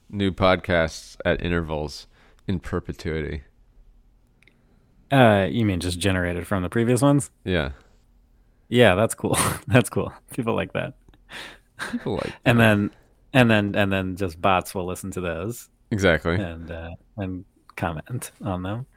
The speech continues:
Speaker 1: Yep.
Speaker 2: Uh, yeah. <laughs> Life is good. <laughs> This is what happened with internet ads too, right?
Speaker 1: Is
Speaker 2: This
Speaker 1: it?
Speaker 2: is why I have to, well, it's just like,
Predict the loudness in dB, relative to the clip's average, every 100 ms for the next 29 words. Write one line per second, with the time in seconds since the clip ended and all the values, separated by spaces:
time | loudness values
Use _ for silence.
0 | _ -2 -2 -2 -12 -18 _ _ -14 -12
1 | -12 -16 -14 -8 -6 -6 -12 _ _ _
2 | _ _ _ _ _ _ _ _ -20 -6
3 | 0 4 6 8 8 8 0 _ _ _
4 | _ _ _ _ _ -18 -18 -20 _ _
5 | _ _ 2 2 0 -8 -20 -20 _ -14
6 | -6 -4 0 4 6 6 6 2 0 -2
7 | -2 0 2 4 4 4 2 0 2 0
8 | -4 -6 -10 _ _ _ _ _ _ _
9 | _ _ -2 0 0 2 4 4 4 2
10 | 0 -2 -6 _ _ 0 6 8 8 6
11 | 2 0 2 2 0 -8